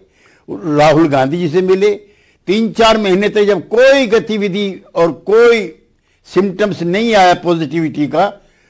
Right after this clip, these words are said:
तो नीतीश कुमार जी ने पटना में सभी दलों को परसुएड करके बुलाया। And he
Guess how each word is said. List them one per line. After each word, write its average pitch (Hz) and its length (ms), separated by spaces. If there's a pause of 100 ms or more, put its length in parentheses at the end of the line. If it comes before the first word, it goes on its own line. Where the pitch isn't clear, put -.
(180)
तो 180 100
नीतीश 170 420
कुमार 185 320
जी 180 180
ने 202 100
पटना 170 480
में 196 220
सभी 190 300
दलों 190 320
को 180 140
परसुएड 156 560
करके 151 260
बुलाया। 147 480 (840)
And 165 160
he 180 140